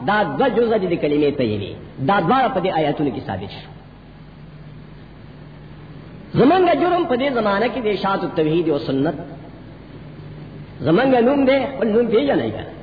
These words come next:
اشاعت التوحید او سنت. عام نوم زمونږ د ټول پاکستان، د سند، د بلوچستان، د پنجاب، د صوبه سر-، د صوبه سرحد،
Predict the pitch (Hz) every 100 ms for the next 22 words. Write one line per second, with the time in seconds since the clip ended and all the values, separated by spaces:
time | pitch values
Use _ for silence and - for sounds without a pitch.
0 | - - 156 170 214 233 202 - 175 165
1 | 175 147 131 - 104 80 - - - -
2 | - - - - - - - - - -
3 | - - - - - - - - - -
4 | - - - - - - - 233 311 311
5 | 233 294 240 240 240 226 190 - 247 269
6 | 202 - 170 175 165 - 190 214 208 214
7 | - - - - - - - - 151 175
8 | 170 - - 220 226 202 - - - -
9 | - - 139 156 170 165 160 - 175 208
10 | 208 190 - - - 139 135 147 143 147
11 | 185 180 170 143 147 139 139 - 151 143
12 | - 143 147 143 147 196